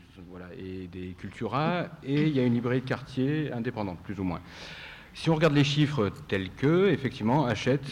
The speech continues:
à lui tout seul, pèse autant que les quatre suivants. C'est deux milliards et demi de chiffre d'affaires, c'est, euh, c'est conséquent. On prend les cinq plus gros distributeurs, Hachette, Forum, M D S, euh, la Sodi, C U D, on a quatre-vingt-quinze pour cent de la production éditoriale française, quatre-vingt-dix, euh,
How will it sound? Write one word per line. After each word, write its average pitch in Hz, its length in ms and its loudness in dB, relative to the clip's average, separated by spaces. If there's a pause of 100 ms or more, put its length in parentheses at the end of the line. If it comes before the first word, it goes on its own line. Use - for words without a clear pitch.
(280)
à 113 60 -8
lui 120 140 0
tout 123 120 -6
seul, 143 240 2
pèse 120 220 2
autant 120 220 2
que 123 80 -4
les 120 40 -2
quatre 117 180 0
suivants. 123 440 0 (260)
C'est 117 80 -4
deux 117 120 2
milliards 113 320 4
et 107 40 0
demi 113 140 2
de 113 80 -2
chiffre 110 160 -4
d'affaires, 139 540 -2
c'est, 110 320 -6
euh, 104 280 -2 (260)
c'est 120 120 -4
conséquent. 113 580 0
On 113 160 2
prend 131 280 0
les 113 160 2
cinq 139 320 0
plus 123 100 -4
gros 110 220 -2
distributeurs, 104 720 -2
Hachette, 110 320 -4
Forum, 110 420 -2
M 104 120 2
D 101 80 -2
S, 101 320 -4 (720)
euh, 92 220 2
la 104 100 4
Sodi, 107 320 -2
C 101 200 -4
U 92 120 0
D, 147 420 2 (200)
on 110 180 2
a 127 100 6
quatre-vingt-quinze 120 680 2
pour 113 120 -2
cent 120 100 -2
de 110 40 0
la 107 60 0
production 107 380 -6
éditoriale 104 420 -2 (100)
française, 95 420 -6 (120)
quatre-vingt-dix, 101 580 -4
euh, - 40 -16